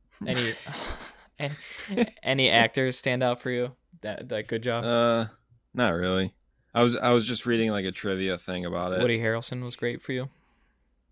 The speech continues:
Speaker 2: Well.
Speaker 1: <laughs> It was just Woody Harrelson. Like,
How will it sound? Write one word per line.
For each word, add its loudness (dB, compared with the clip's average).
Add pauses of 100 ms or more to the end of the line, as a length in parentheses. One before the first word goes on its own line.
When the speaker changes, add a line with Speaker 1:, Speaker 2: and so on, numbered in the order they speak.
(600)
Speaker 2:
Well. -6 (200)
Speaker 1:
<laughs> -4 (1600)
It 4
was 8
just 2
Woody 6
Harrelson. 6
Like, -2